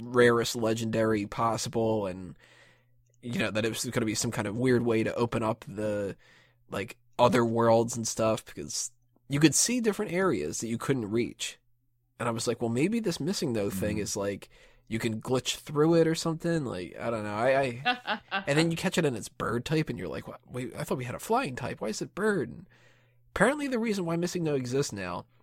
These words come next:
Speaker 1: is essentially tied to the Pokemon that were in Generation two that were originally scheduled to be in the first one. Ho-Oh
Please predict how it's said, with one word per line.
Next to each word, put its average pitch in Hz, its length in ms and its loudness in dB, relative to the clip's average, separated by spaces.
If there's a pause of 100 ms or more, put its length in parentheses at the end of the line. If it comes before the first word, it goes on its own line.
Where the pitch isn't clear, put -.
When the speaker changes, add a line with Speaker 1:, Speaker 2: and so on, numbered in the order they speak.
(500)
Speaker 1:
is 117 520 2 (340)
essentially 135 600 2
tied 127 400 0
to 127 100 -2
the 113 80 0
Pokemon 117 480 0
that 110 120 2
were 113 100 0
in 117 180 -2
Generation 117 520 -2
two 123 400 0 (800)
that 127 180 2
were 127 140 6
originally 131 320 2
scheduled 117 380 -2
to 117 60 -8
be 104 160 -2
in 101 180 -8
the 73 60 -14
first 123 320 -2
one. 67 280 -14 (880)
Ho-Oh 139 600 6